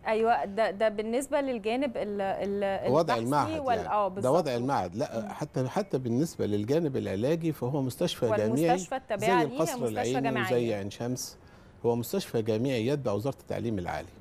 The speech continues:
Speaker 1: تمام يا فندم. النسبة
Speaker 2: آه،
Speaker 1: بقى اللي ذكرناها.
Speaker 2: بالنسبة لل-، النسبة الحقيقة في أكثر الأمور تفاؤلا
Speaker 1: مهم.
Speaker 2: هي عشرة أو اتناشر في المية، في أسوأ الأمور تفاؤلا بتصل النسبة إلى أكثر من عشرين في المية.
Speaker 1: مهم.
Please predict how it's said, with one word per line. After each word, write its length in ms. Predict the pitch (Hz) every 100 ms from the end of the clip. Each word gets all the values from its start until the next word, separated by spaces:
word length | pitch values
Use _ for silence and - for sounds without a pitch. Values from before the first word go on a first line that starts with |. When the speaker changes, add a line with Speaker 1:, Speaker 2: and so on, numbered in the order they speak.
| -
Speaker 1:
تمام 280 | 208 196 185
يا 60 | 170
فندم. 140 | - - - - - -
النسبة 360 | - 113 113 247
Speaker 2:
آه، 20 |
Speaker 1:
بقى 160 | 233 202
اللي 140 | 226
ذكرناها. 220 | 208 127
Speaker 2:
بالنسبة 360 | 170 208 156 131
لل-، 380 | 127 120 117 113
النسبة 280 | 180 147
الحقيقة 320 | 113 131 135 117
في 160 | -
أكثر 540 | 107 - - - 107 101
الأمور 420 | 95 117 143 160
تفاؤلا 640 | - 117 104 101 143 147
Speaker 1:
مهم. 260 | 147 170 214
Speaker 2:
هي 120 | 117
عشرة 440 | 110 123 - 131 127
أو 180 | - 104
اتناشر 380 | 113 123 -
في 140 | 98 92
المية، 440 | 92 135 139 143 123 -
في 260 | 104 104
أسوأ 340 | 165 - 113 92
الأمور 320 | 87 110 131
تفاؤلا 520 | - 104 - 120 131
بتصل 380 | 113 107 120 104
النسبة 320 | 101 123 104
إلى 220 | 92 107
أكثر 340 | 101 - - 95
من 140 | 92
عشرين 360 | 92 101 - 98
في 100 | -
المية. 280 | 127 71 - -
Speaker 1:
مهم. 260 | 226 208